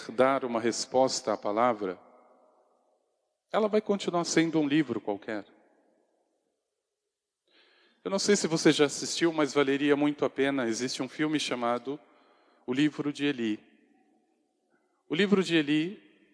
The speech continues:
protagonizado por Denzel Washington, conta a história de um cego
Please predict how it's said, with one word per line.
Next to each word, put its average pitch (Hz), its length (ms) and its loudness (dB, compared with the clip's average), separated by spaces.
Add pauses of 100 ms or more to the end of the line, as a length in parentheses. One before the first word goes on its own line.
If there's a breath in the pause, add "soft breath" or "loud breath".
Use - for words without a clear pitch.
(800)
protagonizado 117 840 0
por 113 300 -2 (160)
Denzel 117 460 -2
Washington, 123 600 -2 (1800)
conta 196 280 4
a 185 40 10
história 165 440 2
de 147 120 -6
um 151 80 -2
cego 147 600 0